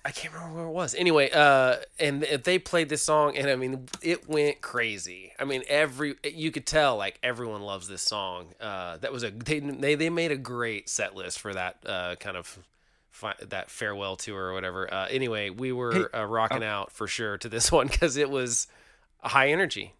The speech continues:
Speaker 1: Uh,
Speaker 2: Do y-, do you guys know, is The Sound of You and Me, is, is it about Ben as well, or is it about Ryan?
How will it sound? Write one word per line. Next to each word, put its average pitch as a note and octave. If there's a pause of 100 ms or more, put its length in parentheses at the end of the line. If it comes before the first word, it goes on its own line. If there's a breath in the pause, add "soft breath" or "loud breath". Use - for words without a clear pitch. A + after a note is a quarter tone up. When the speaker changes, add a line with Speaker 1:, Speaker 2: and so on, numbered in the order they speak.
(100)
Speaker 1:
Uh, A#2+
Speaker 2:
Do D3+
y-, F3
do D#3
you G3+
guys B3
know, C3 (340 soft breath)
is D3
The D#3
Sound D3+
of F#3
You F3+
and D3+
Me, C3 (120)
is, A#2+
is B2+
it D#3
about C#3+ (440)
Ben D3+
as B2
well, C3+
or A#2+
is B2
it D3+
about B2+
Ryan? G#2+